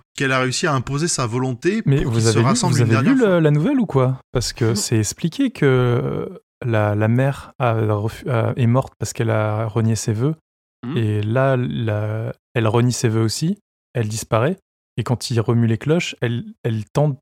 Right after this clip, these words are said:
Speaker 2: son souvenir tente de se reformer et ça marche pas.
Speaker 4: Pour
Speaker 2: Donc
Speaker 4: moi,
Speaker 2: oui,
Speaker 4: c'est
Speaker 2: c'est
Speaker 4: pas
Speaker 2: clair
Speaker 4: des cafards,
Speaker 2: que c'était
Speaker 4: hein.
Speaker 2: les, c'est clair que c'était les médecins docteurs là qui en fait, en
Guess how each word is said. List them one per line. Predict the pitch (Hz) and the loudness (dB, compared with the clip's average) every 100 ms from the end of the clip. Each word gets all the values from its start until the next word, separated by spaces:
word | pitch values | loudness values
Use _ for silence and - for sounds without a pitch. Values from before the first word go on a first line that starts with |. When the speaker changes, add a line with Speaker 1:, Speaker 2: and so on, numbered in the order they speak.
| - | -14
Speaker 2:
son | - - | -8 -4
souvenir | 110 143 135 147 151 | -4 0 2 2 0
tente | - 143 131 | 0 0 0
de | 117 | -2
se | - 110 | -2 -4
reformer | 107 - 107 139 - _ _ - | -2 -2 -2 -2 -4 _ _ -6
et | 110 | -4
ça | 107 110 | -4 -4
marche | 110 - | -6 -8
pas. | 120 - _ _ _ _ _ _ _ _ - | -12 -12 _ _ _ _ _ _ _ _ -8
Speaker 4:
Pour | 117 | -4
Speaker 2:
Donc | |
Speaker 4:
moi, | 135 190 | -2 -2
Speaker 2:
oui, | |
Speaker 4:
c'est | 131 | -2
Speaker 2:
c'est | 120 | -2
Speaker 4:
pas | |
Speaker 2:
clair | 113 185 | 0 -2
Speaker 4:
des | |
cafards, | 113 113 214 | -2 -4 -4
Speaker 2:
que | 175 | -4
c'était | 127 | -8
Speaker 4:
hein. | - | -8
Speaker 2:
les, | _ _ _ _ _ | _ _ _ _ _
c'est | - 127 | -10 -6
clair | 165 190 | -4 -4
que | - 131 | -4 -4
c'était | 120 - | -4 -2
les | 113 107 104 | -2 -2 -2
médecins | 104 110 - 117 | -2 -4 -2 -2
docteurs | 113 - 165 143 | -2 -2 -2 0
là | 117 | -2
qui | - - | -4 -4
en | 113 | -2
fait, | 156 | -2
en | 143 | -4